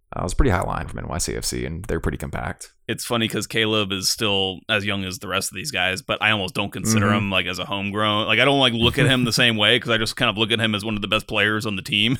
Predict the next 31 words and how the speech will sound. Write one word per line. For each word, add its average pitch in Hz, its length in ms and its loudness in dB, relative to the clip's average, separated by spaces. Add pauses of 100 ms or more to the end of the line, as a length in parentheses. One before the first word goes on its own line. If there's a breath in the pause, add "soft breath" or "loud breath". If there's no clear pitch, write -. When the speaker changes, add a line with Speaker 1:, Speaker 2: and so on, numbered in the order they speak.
(140)
Speaker 2:
<laughs> - 380 -2
in 123 180 0
general. 117 500 0 (300 loud breath)
Uh, 101 480 2
so, - 140 0
yeah, 95 220 4
I 80 100 -8
mean, 85 360 -6
he 98 260 -8 (280)
gave 90 200 -4
you 90 100 -6
what 90 140 -6
you 90 100 -8
would 90 180 -8 (260)
expect. - 520 -10
He's, 151 180 0
he's 175 220 0
not 202 200 4
as, 156 240 2
like, 135 400 0
dynamic 117 560 2
as 120 80 -2
a 117 40 -2
left 117 220 0
winger 123 260 0
as 113 120 -2
you 110 60 -8
could 98 140 -8
possibly 117 360 0
have, 113 360 0
but, 98 240 0